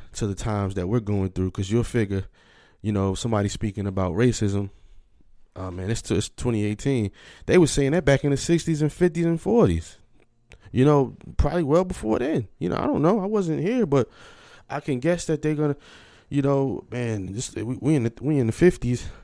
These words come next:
and we still dealing with this. We in the sixties, we still seven. I mean, it was more blatant than it was. I, I think it's more blatant than it was now. Uh, I'm sorry. I think it's more blatant now than it was back then.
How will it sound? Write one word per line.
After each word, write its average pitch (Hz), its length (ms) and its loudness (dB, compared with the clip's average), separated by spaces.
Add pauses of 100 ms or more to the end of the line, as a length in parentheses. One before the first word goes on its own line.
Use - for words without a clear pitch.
(320)
and - 100 -10
we 139 80 -4
still 151 260 -6
dealing 156 260 -4
with 156 120 -10
this. 160 180 -8
We 185 80 -4
in 156 60 -2
the 131 60 -2
sixties, 185 360 -2
we 185 60 -8
still - 240 -8
seven. - 280 -10 (600)
I 123 80 -4
mean, 147 200 -2
it 147 60 0
was 123 160 -2
more 107 340 0
blatant 127 460 2
than 120 120 -2
it 98 80 -4
was. 120 440 0
I, 139 220 -4
I - 20 -2
think 151 260 -4
it's 123 80 -4
more 139 180 0
blatant 151 360 2
than 160 80 -4
it 160 80 -4
was 170 240 0
now. 208 320 -4 (500)
Uh, 135 180 2
I'm - 120 -4
sorry. 147 240 2 (400)
I 139 100 4
think 156 240 -2
it's 120 140 -8
more 165 280 4
blatant 110 420 0
now 175 300 0
than 147 180 -2
it 156 80 -4
was 175 180 -2
back 190 280 -4
then. 247 260 -6